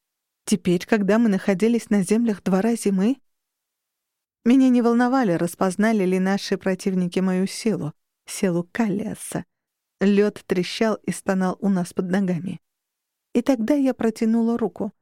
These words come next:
Крупицы льда слетели с ладони вниз, и озеро вновь стало покрываться блестящей коркой. Я бежала, размахивая руками,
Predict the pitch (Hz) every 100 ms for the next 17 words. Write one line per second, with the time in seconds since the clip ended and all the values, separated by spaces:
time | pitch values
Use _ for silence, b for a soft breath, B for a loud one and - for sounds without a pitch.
0 | _ _ _ - 202 202 208 202 185 180
1 | 165 220 - 185 180 208 175 - 185 175
2 | 175 160 165 196 254 - _ _ _ _
3 | - 220 262 254 240 208 208 - 180 208
4 | 269 269 - - 220 202 202 - 196 180
5 | 175 196 180 185 - 175 - 190 185 -
6 | - 208 _ _ _ _ _ - 202 208
7 | 185 190 220 196 185 180 202 208 - 180
8 | 175 190 233 220 190